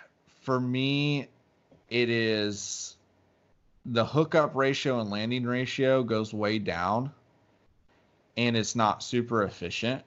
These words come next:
So in a tournament scenario, I'm looking to be as efficient as possible,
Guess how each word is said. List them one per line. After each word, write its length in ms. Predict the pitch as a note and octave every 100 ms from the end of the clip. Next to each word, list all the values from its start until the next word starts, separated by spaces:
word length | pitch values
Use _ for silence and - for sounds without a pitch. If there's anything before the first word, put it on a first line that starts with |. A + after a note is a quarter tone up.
| _ _ _ _ _ _ _ _ _ _
So 320 | - A#2 A2
in 80 | A2
a 80 | G#2+
tournament 500 | G#2 C3+ C#3 B2+ A#2+
scenario, 800 | - A#2+ A2 A2 A#2 B2+ B2+ - -
I'm 260 | G#2 G#2+ G#2
looking 400 | G#2+ A2+ A2+ G#2+
to 80 | G2+
be 180 | G2 G2+
as 160 | F#2 G2
efficient 480 | F2+ - A2 A#2
as 160 | G#2+ G2+
possible, 760 | - E2 F#2+ A#2 A#2 B2+ B2+